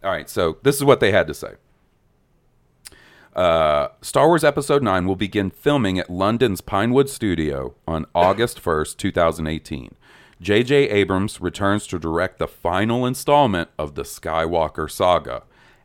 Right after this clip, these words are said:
Abrams co-wrote the screenplay with Chris Terrio. Returning cast members include Daisy Ridley, Adam Driver, John Boyega, Oscar Mayer, Lupita Nyong'o, Domhnall Gleeson,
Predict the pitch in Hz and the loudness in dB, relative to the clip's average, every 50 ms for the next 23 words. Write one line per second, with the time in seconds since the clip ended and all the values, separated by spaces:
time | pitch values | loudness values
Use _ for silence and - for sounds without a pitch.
0 | _ _ - 95 110 123 131 113 95 98 90 85 82 82 - - - - 107 104 | _ _ -2 0 0 0 0 0 0 0 0 0 0 -2 -6 -10 -6 0 2 2
1 | 120 120 110 101 104 107 - 107 107 - - - - _ _ _ _ - 123 123 | 2 4 4 2 2 2 2 0 -2 -4 -4 -10 -20 _ _ _ _ -2 0 2
2 | 120 113 107 98 - 90 76 69 67 69 67 - _ _ _ _ _ _ - 80 | 2 2 0 -2 -2 -4 -4 -4 -4 -6 -10 -14 _ _ _ _ _ _ -6 -6
3 | 76 - - - 82 - - - 95 87 76 65 64 57 - - - _ _ _ | -6 -2 -2 -2 -2 -2 -2 -4 -4 -4 -4 -4 -6 -10 -14 -18 -20 _ _ _
4 | _ _ _ _ - - - _ _ _ _ _ 85 85 - 104 117 123 139 147 | _ _ _ _ -20 -20 -20 _ _ _ _ _ -6 -6 -2 0 2 4 4 2
5 | - - 151 139 143 135 - - 107 95 87 85 82 80 - - 98 92 - - | 2 0 2 2 2 2 2 -2 -2 0 0 0 0 -2 -2 -4 -6 -6 -6 0
6 | - 120 95 82 71 67 _ - 90 85 90 95 95 101 123 131 120 104 92 80 | 2 4 4 4 2 -2 _ -4 -2 0 0 0 -2 -2 -2 -2 0 0 0 -2
7 | 80 80 80 87 101 - - _ _ _ _ _ _ _ 92 90 90 98 107 113 | 0 -2 -2 -2 -2 -6 -10 _ _ _ _ _ _ _ 0 2 2 2 2 0
8 | 107 - 90 78 78 78 69 78 80 - - _ _ _ - 90 78 87 92 92 | 0 0 0 0 0 0 0 -2 -4 -4 -6 _ _ _ -2 0 0 0 -2 -2
9 | 95 107 101 90 82 76 71 71 67 73 76 80 - _ _ _ _ _ _ 85 | 0 2 2 2 2 0 -2 -4 -6 -6 -6 -6 -8 _ _ _ _ _ _ 0
10 | 92 98 - - - 127 113 110 95 82 76 73 73 78 82 - - - 85 85 | 0 0 -2 -2 -2 -2 0 2 0 0 0 -2 -2 -4 -6 -8 -10 -8 -8 -6
11 | - - 110 110 117 120 123 123 120 104 78 73 76 73 69 78 73 73 - - | -4 -2 0 0 2 2 0 0 0 0 0 -2 -4 -4 -4 -4 -4 -4 -6 -8
12 | - 90 87 87 92 98 113 110 113 117 - 90 82 78 71 - - 78 76 82 | -8 -4 -2 0 0 2 2 0 0 -2 -4 -6 -6 -6 -6 -6 -8 -8 -8 -8
13 | 85 | -10